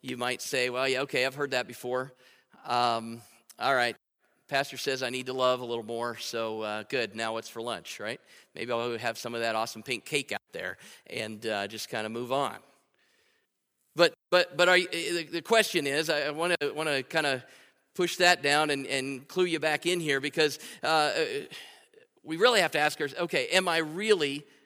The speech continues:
loving the people in my life? Are you really loving the pe-, even the people that, that aren't exactly the easiest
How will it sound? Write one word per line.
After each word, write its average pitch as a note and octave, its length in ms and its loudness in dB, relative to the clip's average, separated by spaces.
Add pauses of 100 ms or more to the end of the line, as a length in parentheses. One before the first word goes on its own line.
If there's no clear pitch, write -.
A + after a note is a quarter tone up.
(420)
loving D3 680 2 (140)
the C#3 100 -2
people B2+ 440 -6
in A2 100 -8
my G2 140 -10
life? F#2 300 -10
Are F#3+ 160 6
you G3+ 200 2
really G3+ 360 6
loving F3 500 6
the E3 80 0
pe-, F3+ 120 0 (180)
even A3+ 300 4
the G3+ 80 2
people G3+ 320 2
that, F3 180 6 (420)
that E3 140 6
aren't F#3+ 200 4
exactly E3+ 500 2
the D3+ 280 -4
easiest D#3 600 -4